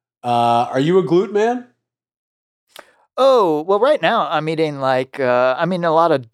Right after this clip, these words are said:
Speaker 2: Doritos and Twizzlers. Those are two great tastes that go well together. Um, I did one time think to look up, "Are Twizzlers bad for you?" And the first
Speaker 1: Huh.
Speaker 2: thing that came up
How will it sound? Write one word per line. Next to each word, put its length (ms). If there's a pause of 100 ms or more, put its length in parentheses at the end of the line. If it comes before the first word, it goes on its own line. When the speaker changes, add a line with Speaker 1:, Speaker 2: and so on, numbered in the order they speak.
(120)
Speaker 2:
Doritos 600
and 160
Twizzlers. 680
Those 220
are 40
two 540 (140)
great 300
tastes 340
that 160
go 400
well 340
together. 680 (600)
Um, 380
I 160
did 320
one 220
time 580 (760)
think 380
to 140
look 420
up, 340 (380)
"Are 140
Twizzlers 760
bad 380
for 320
you?" 380 (520)
And 200
the 40
first 420
Speaker 1:
Huh. 80
Speaker 2:
thing 120
that 180
came 360
up 360